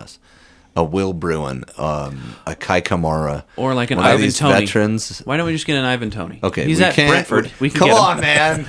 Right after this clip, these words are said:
Speaker 2: <laughs>
Speaker 1: Quit
Speaker 2: He,
Speaker 1: it.
Speaker 2: he's
Speaker 1: Quit it
Speaker 2: done.
Speaker 1: with the fake stuff. Like, w-, guys that really play in the league. That's what I'm talking about. So many people are out there, "Why didn't we sign Messi?" Like,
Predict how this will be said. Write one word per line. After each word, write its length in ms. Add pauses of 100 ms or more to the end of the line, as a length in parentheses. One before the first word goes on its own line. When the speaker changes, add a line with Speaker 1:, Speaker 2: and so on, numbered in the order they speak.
Speaker 2:
<laughs> 100
Speaker 1:
Quit 240
Speaker 2:
He, 60
Speaker 1:
it. 160
Speaker 2:
he's 80
Speaker 1:
Quit 160
it 20
Speaker 2:
done. 120
Speaker 1:
with 100
the 80
fake 320
stuff. 680
Like, 220
w-, 300
guys 340
that 140
really 320
play 260
in 80
the 100
league. 280
That's 240
what 60
I'm 120
talking 220
about. 260 (480)
So 220
many 160
people 440
are 80
out 200
there, 100
"Why 220
didn't 220
we 120
sign 400
Messi?" 560
Like, 300